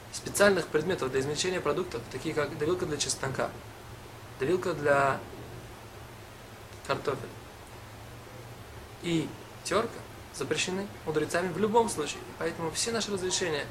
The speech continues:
которые мы приведём ниже, без их использования. Второе. Можно нарезать мелко продукты, которые не выросли в земле, а именно яйца, мясо, рыбу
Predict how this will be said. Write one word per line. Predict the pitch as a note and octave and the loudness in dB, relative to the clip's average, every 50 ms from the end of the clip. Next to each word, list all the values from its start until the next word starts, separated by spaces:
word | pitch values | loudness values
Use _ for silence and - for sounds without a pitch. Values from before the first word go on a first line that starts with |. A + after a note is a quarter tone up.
| - - - - - - | -10 -12 -14 -14 -14 -6
которые | - - D#3+ D#3+ | -2 0 0 2
мы | D3+ | 2
приведём | D#3 D3 C#3+ C#3+ C#3 D3 | 0 0 0 0 0 0
ниже, | F3 G#3 G3+ G3+ F#3+ F#3 - - - - - - - - - | 0 0 0 0 -2 -4 -6 -10 -14 -14 -14 -12 -8 2 4
без | F3+ F#3+ F#3 - - - | 4 4 4 2 -4 -6
их | F3+ D3+ D3+ | -6 -6 -4
использования. | D3+ - - - C#3 C3+ - - - - - - - - - - - - - - - - - - - - - - - - - - - - - - | -6 -4 -2 -2 -2 -2 -2 -6 -10 -12 -14 -14 -14 -14 -14 -14 -14 -16 -16 -16 -16 -16 -16 -16 -16 -16 -16 -16 -12 -12 -12 -12 -12 -14 -14 0
Второе. | - D3+ D3 D3 C#3 - - - - - - - - - - - - - - - - - - - - - - | 4 6 8 8 8 6 2 -4 -10 -14 -14 -14 -14 -14 -14 -14 -14 -14 -14 -14 -14 -14 -14 -14 -14 -8 0
Можно | - E3+ A3 A3 E3+ - C#3 C3 - - - - - - - - - - - - - - | 6 10 10 10 10 10 4 -2 -6 -8 -12 -14 -14 -14 -14 -14 -14 -12 -12 -12 -8 0
нарезать | D3 D3 D3+ D#3 F3+ G3+ G3+ | 2 4 6 8 8 8 8
мелко | G3 F#3+ G3+ G3+ F#3+ - E3 D#3+ D#3 - - - - - - - - | 6 6 6 6 4 4 2 0 0 0 -4 -10 -14 -14 -14 -8 0
продукты, | - D#3 D#3+ A3+ A3+ - B3 | 2 2 2 2 0 0 0
которые | A#3 A3+ A3+ A3+ A3 | 0 2 2 2 2
не | G#3+ G#3 | 4 4
выросли | G3 F#3+ F#3 - F#3+ | 4 2 2 0 -2
в | F3+ | -2
земле, | E3 E3+ E3 D3 D3 D#3+ - - - - - - | 0 0 0 0 -2 -4 -6 -10 -12 -14 -8 -2
а | - E3+ | 0 2
именно | G3 F#3 D#3+ D3 | 2 2 2 0
яйца, | C#3 C3+ D3 E3 F3+ F3 E3 - - - - - - - - | 0 2 4 4 4 4 2 0 -2 -4 -6 -10 -12 -4 0
мясо, | D#3+ D#3+ E3+ E3+ - - - - - - - - - - | 2 4 4 4 2 0 -2 -6 -12 -12 -14 -12 -4 2
рыбу | D3 E3 G3 F#3+ D#3+ - | 4 4 4 4 2 -2